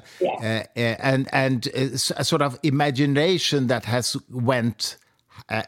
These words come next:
Speaker 2: went crazy. I mean, all these conspiracy theories, for
Speaker 1: Oh,
Speaker 2: example.
Speaker 1: yeah. Yeah.
Speaker 2: It's, it's really weird. And I mean, it seems like the more bizarre they are, the more, uh, sort of engaged,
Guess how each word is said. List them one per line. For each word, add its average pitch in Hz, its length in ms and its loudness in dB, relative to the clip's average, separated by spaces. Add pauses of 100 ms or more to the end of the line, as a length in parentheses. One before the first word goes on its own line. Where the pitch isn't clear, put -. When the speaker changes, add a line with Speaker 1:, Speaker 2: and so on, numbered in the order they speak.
Speaker 2:
went 135 340 0
crazy. 139 640 0
I 156 120 4
mean, 156 240 4
all 156 180 2
these 143 180 2
conspiracy 151 720 0
theories, 101 640 0
for 104 340 -2
Speaker 1:
Oh, 311 240 6
Speaker 2:
example. 311 140 4
Speaker 1:
yeah. 311 240 2 (560)
Yeah. 269 400 4 (200)
Speaker 2:
It's, - 180 -20
it's 175 200 -2
really 285 280 4
weird. 190 520 2
And 156 160 2
I 185 40 2
mean, 180 340 2
it 175 140 0
seems 262 360 0
like 175 260 0
the 185 80 2
more 208 380 4
bizarre 202 580 0
they 160 200 0
are, 156 420 2
the 139 140 -2
more, 180 540 2
uh, 147 360 -2
sort 156 200 0
of 131 120 -4
engaged, 165 840 2